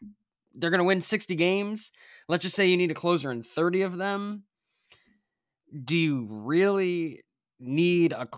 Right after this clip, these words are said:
a lockdown closer at this point? I don't think so.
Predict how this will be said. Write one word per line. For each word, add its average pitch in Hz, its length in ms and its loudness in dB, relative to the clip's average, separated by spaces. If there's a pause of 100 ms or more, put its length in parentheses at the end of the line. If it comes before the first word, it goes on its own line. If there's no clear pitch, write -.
(140)
a 127 280 0 (420)
lockdown 156 580 4
closer 131 380 -2
at 123 80 -6
this 127 140 -8
point? 117 320 -6
I 113 120 -8
don't 104 220 -12
think 98 180 -16
so. - 220 -16